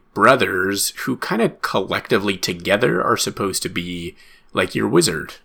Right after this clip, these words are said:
Um, the brother, the older brother actually knows everything. Like, he's obsessed with the books and he knows all the, the stuff. And then you have the younger brother who can actually do it and is capable of, of actually performing that magic. So my question to you is, it doesn't have to be restricted to those things,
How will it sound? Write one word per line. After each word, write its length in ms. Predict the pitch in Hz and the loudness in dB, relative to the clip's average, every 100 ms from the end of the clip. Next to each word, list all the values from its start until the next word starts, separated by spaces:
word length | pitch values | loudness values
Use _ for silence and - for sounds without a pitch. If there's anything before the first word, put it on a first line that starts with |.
| - | -8
Um, 500 | 90 90 87 85 78 - | 0 2 2 0 -6 -6
the 60 | |
brother, 580 | 90 95 92 87 87 87 - | 2 4 6 2 0 -2 0
the 60 | |
older 220 | 98 101 87 | 2 4 2
brother 240 | 87 82 | 2 0
actually 300 | 82 - 85 | 2 2 2
knows 280 | 82 113 123 | 4 6 6
everything. 380 | 120 117 113 101 | 4 4 0 -2
Like, 140 | 90 | -4
he's 140 | 90 82 | -4 -6
obsessed 260 | - 87 | -6 -4
with 80 | 110 | -2
the 60 | 160 | 2
books 300 | 202 170 - | 2 2 0
and 60 | |
he 60 | 90 | -2
knows 220 | 87 87 | -2 -2
all 80 | 101 | -2
the, 140 | - - | -4 -6
the 160 | 90 - | -8 -4
stuff. 340 | - 202 - - - - - - | 0 2 2 -2 -18 -18 -14 -2
And 160 | 127 | 2
then 100 | 110 | 2
you 140 | 101 92 | 2 2
have 220 | 92 90 | 2 2
the 140 | 87 87 | -2 -2
younger 180 | 85 90 | -2 0
brother 220 | 90 85 | -2 -2
who 100 | 92 | -8
can 120 | - | -8
actually 500 | - - - 87 - - 95 | -8 -10 -10 -12 -14 -14 -6
do 220 | 90 - | -4 -4
it 260 | 87 - - - | -6 -6 -10 -14
and 160 | 92 92 | -8 -4
is 100 | - | -4
capable 500 | - - 95 98 95 | -4 -6 -2 0 0
of, 280 | 110 - - | -2 -8 -10
of 180 | - - | -8 -4
actually 300 | - - - | -4 -4 -4
performing 400 | - - - - | -4 -6 -6 -6
that 160 | - - | -8 -8
magic. 340 | - - - - - - - | -10 -12 -16 -16 -16 -16 -12
So 160 | - 135 | 0 2
my 120 | 123 | 4
question 320 | 214 220 131 | 2 2 0
to 120 | 113 | -2
you 180 | 87 85 | -2 -4
is, 220 | 78 85 | -6 -2
it 120 | 131 156 | 4 6
doesn't 180 | 127 127 | 8 6
have 40 | |
to 60 | 107 | 4
be 40 | |
restricted 380 | 92 - - 82 | 2 0 -4 -4
to 80 | 92 | -2
those 140 | 85 | -2
things, 400 | 113 95 - - | -2 -4 -6 -10